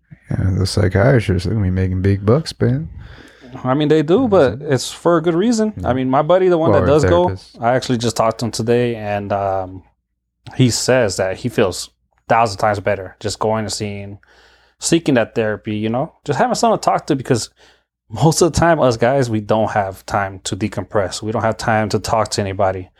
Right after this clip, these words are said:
Speaker 2: You try and talk to your buddies, they look at you like you're funny. Like, "What do you mean? Why are you talking about feelings? Let's talk about football. Let's talk about that."
Speaker 1: Football!
Speaker 2: <laughs> This dude. But that's the thing, too, that you gotta focus on, too,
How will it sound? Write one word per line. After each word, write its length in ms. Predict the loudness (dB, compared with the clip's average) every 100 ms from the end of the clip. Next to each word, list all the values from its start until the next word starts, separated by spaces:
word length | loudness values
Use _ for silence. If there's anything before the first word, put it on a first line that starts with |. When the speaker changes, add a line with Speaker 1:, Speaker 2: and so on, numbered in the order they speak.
| _ -20 _
Speaker 2:
You 120 | -8 -4
try 220 | 0 0
and 100 | 0
talk 200 | 0 2
to 100 | 2
your 120 | 2
buddies, 580 | 2 2 4 2 0 -10 _ _ _ _ _ 0
they 100 | 4
look 180 | 4 2
at 160 | 0
you 60 | -2
like 120 | -2
you're 80 | -4
funny. 280 | 0 0 2
Like, 160 | -2 -2
"What 80 |
do 60 | -2
you 60 | -2
mean? 200 | -2 0
Why 100 | -2
are 40 |
you 60 | 0
talking 180 | 2
about 120 | 2 2
feelings? 300 | 2 2 0
Let's 100 | 0
talk 160 | -2
about 240 | 0 0 2
football. 360 | -2 0 0
Let's 120 | 0 -2
talk 140 | -2
about 260 | 0 -2 -2
that." 140 | -6
Speaker 1:
Football! 1080 | -4 -2 2 4 4 4 4 4 2 -2 -6 -18 -14 -14 -14 -18
Speaker 2:
<laughs> 60 | -18
This 180 | -18 -18
dude. 420 | -14 -14 -10 -12 -10 -12 -12 -10 -10 -2
But 380 | 2 2 0 _ _
that's 160 | -2 -2
the 80 | 0
thing, 260 | 2 0 2
too, 260 | 2 4
that 300 | 4 4 0
you 120 | -4 0
gotta 180 | 0
focus 360 | 2 -2 0 -2
on, 160 | -2 0
too, 320 | 0 0